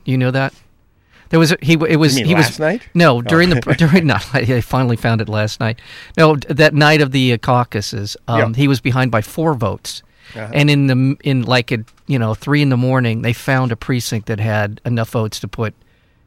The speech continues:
Speaker 1: uh, Mitt Romney over the top.
Speaker 2: Well, the caucus is a silly
Speaker 1: It doesn't
Speaker 2: thing.
Speaker 1: matter.
Speaker 2: It
Speaker 1: It's stupid. It's stupid.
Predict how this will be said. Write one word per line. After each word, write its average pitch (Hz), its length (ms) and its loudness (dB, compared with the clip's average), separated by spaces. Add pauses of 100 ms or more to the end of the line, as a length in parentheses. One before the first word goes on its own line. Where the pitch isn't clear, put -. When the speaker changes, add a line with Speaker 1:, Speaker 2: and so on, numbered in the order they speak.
(180)
Speaker 1:
uh, 110 160 -2
Mitt 110 180 -2
Romney 113 640 -2 (680)
over 117 260 -4
the 101 140 -6
top. - 380 -10 (220)
Speaker 2:
Well, 202 80 -4
the 196 80 -4
caucus - 500 -8
is 87 140 -18
a 98 60 -16
silly 95 240 -18
Speaker 1:
It 220 100 2
doesn't 156 240 2
Speaker 2:
thing. 101 40 -6
Speaker 1:
matter. 101 220 -2
Speaker 2:
It 139 60 -4
Speaker 1:
It's - 140 -6
stupid. - 380 -2
It's 139 120 -6
stupid. 120 300 -8